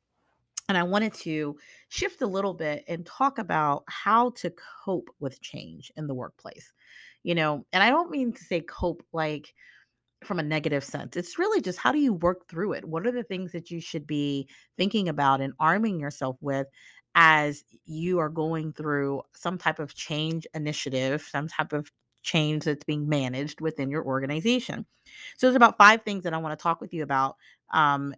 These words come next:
and just explore a little bit, okay? <clears throat> So the first is thinking about coping with change in the workplace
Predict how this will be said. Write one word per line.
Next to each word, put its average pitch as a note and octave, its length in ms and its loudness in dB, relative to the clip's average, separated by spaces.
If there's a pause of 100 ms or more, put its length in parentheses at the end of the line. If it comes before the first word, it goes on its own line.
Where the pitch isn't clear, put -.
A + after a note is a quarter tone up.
and D#3 180 -6
just F3 160 -6
explore G4+ 360 2
a D#4 60 2
little C#3+ 220 -2
bit, - 240 -6
okay? G#3 400 0 (520)
<clears throat> G#3+ 120 -2
So C#4+ 120 -2
the C#4 100 -2
first G#4 380 -6
is F3+ 360 -2 (880)
thinking C4 300 -2
about F#3 360 4
coping F#3+ 340 -6
with E3+ 120 -4
change D#3+ 300 -8
in D#3 80 -8
the D3+ 80 -10
workplace D3 480 -6